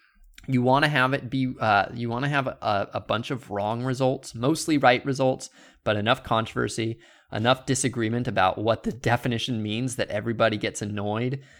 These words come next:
uh, but then continues to discuss what, how they define it.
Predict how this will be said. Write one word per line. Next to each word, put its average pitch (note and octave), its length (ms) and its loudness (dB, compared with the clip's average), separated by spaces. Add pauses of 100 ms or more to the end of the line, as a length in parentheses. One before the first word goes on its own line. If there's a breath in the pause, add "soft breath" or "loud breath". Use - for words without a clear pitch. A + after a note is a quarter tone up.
(160 soft breath)
uh, G#2 320 2 (120)
but G2 360 2 (120)
then G2+ 720 -4 (200)
continues G#2 500 -6
to G#2 100 -8
discuss - 600 -4
what, G#2+ 240 -2 (140)
how F#2+ 180 -2
they G2+ 260 -8
define B2+ 460 -2
it. B2+ 200 -4